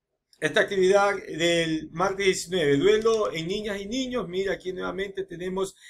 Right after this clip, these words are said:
el link. Ustedes en su casa ponen el link y le direccionan al video. ¿Qué emociones identificas en el cuento? Ahí ya les tengo algunas ideas para que ustedes le puedan hasta parafrasear, si quieren utilizar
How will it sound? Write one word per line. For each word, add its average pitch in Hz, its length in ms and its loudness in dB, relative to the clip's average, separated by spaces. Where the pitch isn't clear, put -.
el 165 180 -2
link. 247 320 -4
Ustedes 170 280 0
en 202 80 -2
su 196 140 -4
casa 196 300 -4
ponen 190 320 -4
el 185 160 -4
link 226 260 -6
y 165 60 -8
le 156 120 -6
direccionan 185 680 0
al 190 520 2
video. 165 580 2
¿Qué 190 100 4
emociones 220 800 2
identificas 190 680 -4
en 190 60 -6
el 180 160 -4
cuento? 247 800 2
Ahí 165 420 -2
ya 185 220 2
les 165 180 -2
tengo 185 220 0
algunas 180 400 -4
ideas 233 480 2
para 151 240 2
que 143 60 -10
ustedes 190 400 2
le 170 300 -6
puedan 190 240 0
hasta 175 300 -4
parafrasear, 151 800 0
si - 120 -10
quieren 180 240 -6
utilizar 170 540 -8